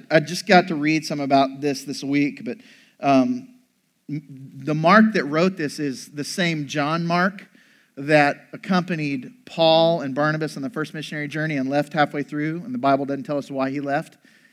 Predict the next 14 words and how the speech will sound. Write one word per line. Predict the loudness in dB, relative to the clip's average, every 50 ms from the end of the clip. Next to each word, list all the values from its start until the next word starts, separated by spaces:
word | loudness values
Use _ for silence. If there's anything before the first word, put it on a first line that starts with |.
| _ _ _
And | -6 -4
then | -4 -2 2
later, | 6 6 8 8 6
when | 6 4 0
they | -2 -2 -2
went | -2 -4 -4
to | -4
go | 0 0 2
on | 2 0
the | -2 -8
second | -10 -6 0 0 0 2 0 -4 -6 -6
missionary | -8 -10 -8 -6 -4 -4 -4 -4 -4
journey, | -4 -4 -4 -4 -4 -4 -6 -8 -10 _ _ _ _ _ _
um, | 4 6 8 8 8 6 4 2 -2 -6 -10